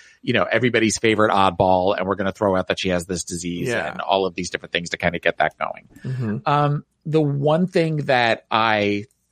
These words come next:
Speaker 1: thought of is on at least twice, possibly three times during the show, it feels like Rue is trying out her new catchphrase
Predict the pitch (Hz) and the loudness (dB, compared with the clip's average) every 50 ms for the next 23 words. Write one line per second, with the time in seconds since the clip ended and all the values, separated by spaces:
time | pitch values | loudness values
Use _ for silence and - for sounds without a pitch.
0 | _ - 127 120 113 110 110 - - 101 98 98 98 98 98 98 - - _ - | _ 0 2 2 4 2 2 0 0 0 2 2 2 2 0 -2 -6 -8 _ 0
1 | 123 117 107 107 101 101 - _ _ _ _ _ _ _ _ - 131 127 127 131 | 0 2 2 2 0 -2 -6 _ _ _ _ _ _ _ _ 0 2 4 4 4
2 | - - 127 131 127 135 170 202 196 - - - - - - - 143 139 127 120 | 2 2 0 2 4 4 4 4 4 2 0 -4 -4 -4 -2 0 2 4 4 4
3 | 110 - - - - - - 135 147 170 208 - - 240 202 185 170 156 147 131 | 4 2 -2 -6 -8 -4 0 2 2 2 2 2 2 0 2 4 4 4 4 4
4 | 123 - - 135 127 123 113 110 - - 113 107 104 104 101 98 95 92 - - | 2 2 2 4 6 6 4 4 2 2 2 4 4 4 4 2 0 0 0 2
5 | 107 101 98 98 90 90 - - 92 87 85 82 80 80 80 - - - - - | 2 2 2 2 0 -2 0 2 2 4 4 4 2 0 -2 -4 -8 -20 -20 -20
6 | - _ _ _ _ _ _ _ - - - 123 131 135 - - - 147 156 175 | -20 _ _ _ _ _ _ _ -4 0 2 2 2 2 -2 0 2 4 4 4
7 | 165 147 147 135 127 120 113 117 131 131 127 127 117 - - - 127 113 110 110 | 2 2 2 2 2 2 2 2 4 4 4 2 0 -2 -4 -2 2 2 4 4
8 | 110 110 107 104 110 - - 117 104 101 101 107 104 - - - - 104 - - | 2 2 2 2 0 0 0 0 0 2 2 0 -2 -2 -2 -2 -2 -2 -2 -4
9 | - - - - - - - - - - | -10 -8 -8 -8 -8 -8 -12 -14 -14 -14